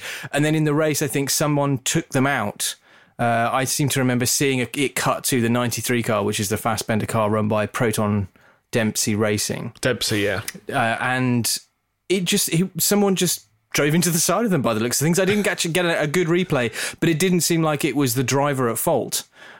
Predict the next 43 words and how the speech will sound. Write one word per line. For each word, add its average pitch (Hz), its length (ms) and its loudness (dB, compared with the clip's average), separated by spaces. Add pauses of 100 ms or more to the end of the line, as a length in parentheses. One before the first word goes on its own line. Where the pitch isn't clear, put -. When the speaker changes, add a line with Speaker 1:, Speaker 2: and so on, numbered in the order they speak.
Speaker 1:
which 139 400 0
I, 143 360 0
Speaker 2:
Hmm. 120 180 0
Speaker 1:
I, 151 40 2
I 147 40 0
think 165 320 0
when 151 160 4
we, 156 140 4
when 160 200 2
you 165 100 4
watch 160 220 0
Fassbender, 131 440 0
and 123 40 2
we've 131 140 0
talked 147 200 0
afo-, 156 200 -2
before 139 400 0
about 110 240 0
how - 180 -2
much 131 240 0
he's 120 140 0
trying 131 160 0
to 117 120 -4
compress - 540 0
racing 131 380 0
learning 110 400 0 (340)
into 131 240 2
a 117 40 2
very 127 280 2
short 127 280 0
space - 260 0
of 113 80 -4
time, 123 240 0
I 123 100 0
think, 147 300 -2 (440)
A, 208 320 2 (200)
they 139 100 0
took - 240 -2
part, - 320 0
so 143 100 -2
they 120 120 2
got 110 320 -2
there. 123 380 0